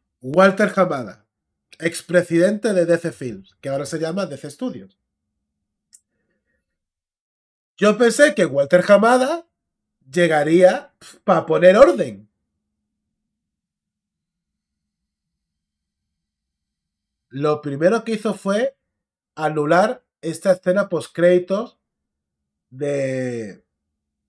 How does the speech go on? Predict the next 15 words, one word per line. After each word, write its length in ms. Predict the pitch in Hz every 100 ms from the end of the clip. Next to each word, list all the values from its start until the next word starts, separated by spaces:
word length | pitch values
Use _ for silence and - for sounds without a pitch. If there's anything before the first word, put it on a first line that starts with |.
| _ -
Deathstroke 840 | 131 180 180 - 196 262 - _ _ _ _ _ _ _ _ -
con 160 | 147
Lex 160 | 156 127
Luthor. 360 | 127 - 90 _ _ _ _ _ _ _ _ _ _ _ _
Y 140 | 127 151
esta 220 | 151 185
escena 560 | 185 196 190 220 277 _
ilusionaba 680 | 160 147 - 139 131 160
a 20 | 196
mucha 280 | 226 151
gente, 480 | - 233 269 113 95 _ _
pues 400 | 151 143 135 -
la 140 | 135 131
eliminó. 500 | 127 120 123 120 - _ _ _ _ _ _ _ _ _
Bueno. 200 | -